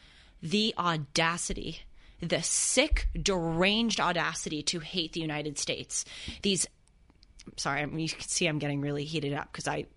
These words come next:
I really felt this. "These effers on the U S women's soccer team, like Megan Rapinoe," by the way, great. I loved when she kicked the penalty over. I loved when they lost.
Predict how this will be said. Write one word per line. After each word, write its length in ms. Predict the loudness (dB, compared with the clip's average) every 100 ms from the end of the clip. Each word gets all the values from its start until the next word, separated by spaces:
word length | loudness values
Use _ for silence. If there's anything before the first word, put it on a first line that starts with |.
| -8
I 40 | -4
really 340 | -2 -2 -4
felt 240 | -4 -4 -4
this. 160 | -8 -10 -6 2
"These 240 | 2 2 2 6
effers 540 | 6 4 -12 -10 -10 -8 -10 -4
on 100 | 0 2
the 80 |
U 220 | 2 4 4
S 160 | 2
women's 300 | 0 0 2
soccer 280 | 2 0 0
team, 220 | -2 -2
like 200 | -2 -2 0
Megan 340 | 2 2 2
Rapinoe," 420 | 0 0 2 6
by 220 | 8 8 6
the 80 |
way, 440 | 6 6 6 0 -2
great. 340 | 4 6 6 4 -10 -20 -20 4 8
I 140 | 8
loved 540 | 6 10 12 12 10
when 180 | 4 2
she 180 | 2 2
kicked 320 | 2 2 2
the 80 | 0
penalty 500 | 4 2 4 4 6
over. 240 | 6 6
I 140 | 6 6
loved 460 | 8 10 10 6
when 180 | 2 2
they 120 | 2
lost. 520 | 6 6 4 0 -4